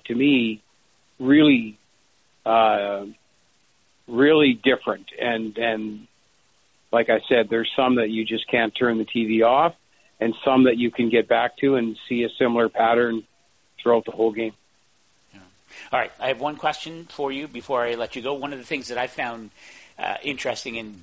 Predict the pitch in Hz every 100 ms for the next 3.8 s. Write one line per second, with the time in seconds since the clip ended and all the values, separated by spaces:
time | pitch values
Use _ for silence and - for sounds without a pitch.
0 | - 113 101 127 123 107 - 117 120 107
1 | 117 110 113 - 120 113 117 110 - -
2 | - 101 98 - 190 - - - 277 120
3 | 113 101 - 95 - 101 101 123